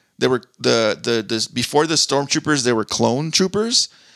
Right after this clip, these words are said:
So the Bad Batch follows a group of five of these clone troopers that kind of somehow went awol. And so season one will kind of detail how they became a little more awol than the rest of the clone troopers.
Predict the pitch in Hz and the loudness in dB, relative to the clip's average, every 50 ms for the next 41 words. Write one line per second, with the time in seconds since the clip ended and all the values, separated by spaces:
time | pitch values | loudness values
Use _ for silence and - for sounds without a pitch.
0 | - _ - - 139 139 127 120 156 185 196 185 151 165 170 160 - - - 135 | -14 _ -4 0 0 0 2 2 2 2 2 0 0 0 2 2 0 0 2 2
1 | 143 147 147 143 127 131 113 120 139 147 - 123 117 117 - - - 131 131 147 | 2 2 2 2 0 -2 -2 -2 -4 -2 -2 -2 -4 -4 -2 0 2 2 2 2
2 | 147 147 135 113 123 117 - - - - 143 135 143 147 127 - 135 120 - 113 | 0 -2 -4 -6 -4 -4 -4 -4 -2 -2 -2 -2 0 0 -2 -2 -2 -2 -4 -4
3 | 104 107 - - 135 127 127 110 - - 131 131 143 147 139 127 127 123 107 - | -4 -4 -2 -2 -2 -2 0 0 0 0 0 -2 -2 -2 -2 0 -2 -4 -4 -4
4 | - 120 120 120 131 139 151 160 175 - _ _ _ _ _ _ _ - 120 120 | -4 -4 -2 0 0 0 0 -2 -4 -8 _ _ _ _ _ _ _ -4 -4 -2
5 | 120 117 - 127 113 110 - 160 143 147 135 131 143 139 127 120 - 135 120 120 | 0 0 0 0 0 0 0 0 0 0 0 0 0 -2 -2 -2 -2 -2 -2 -2
6 | 110 104 - _ _ - 127 123 - - 131 113 117 117 120 117 117 120 117 113 | -4 -8 -18 _ _ -10 -8 -6 -4 -2 -2 -2 0 0 0 0 0 0 -4 -4
7 | 113 - - 123 120 117 110 110 113 117 117 110 92 - 98 113 117 113 110 107 | -6 -4 -4 -4 -4 -4 -4 -4 -4 -4 -4 -4 -2 -2 -4 -4 -2 -2 -2 -2
8 | 104 113 - _ - - - _ _ _ - 110 117 110 113 101 107 117 113 - | -4 -6 -10 _ -20 -20 -20 _ _ _ -4 -4 -2 -2 -2 0 0 0 2 0
9 | - 120 120 120 - - 131 127 131 131 123 - 143 139 147 151 151 147 - - | 0 -2 -4 -6 -2 -2 -2 0 0 -4 -4 -4 -4 -2 -2 -2 0 -2 -4 -4